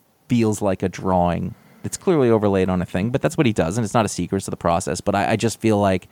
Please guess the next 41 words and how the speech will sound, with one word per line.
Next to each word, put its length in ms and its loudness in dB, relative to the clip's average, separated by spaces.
and 140 2
it's 120 -2
suited 340 0
the 80 -2
story. 480 -4
The, 140 -4
you 120 -2
know, 160 0
whatever 340 0
the 160 2
little, 360 0
he, 160 -20
he 140 -8
doesn't, 260 0
he 140 -4
has 180 2
a 60 -6
style, 440 0
but 220 -6
it, 200 -6
it's 160 -6
a 40 -4
little 240 0
malleable 560 -2
for 140 -4
where 160 2
it 60 0
needs 200 -6
to 80 -2
be. 300 -2
I 60 -6
really 200 2
liked 200 2
how 80 0
the 80 0
Riddler 260 2
was 160 2
drawn 320 2
in 100 0
present 380 -2
day. 320 0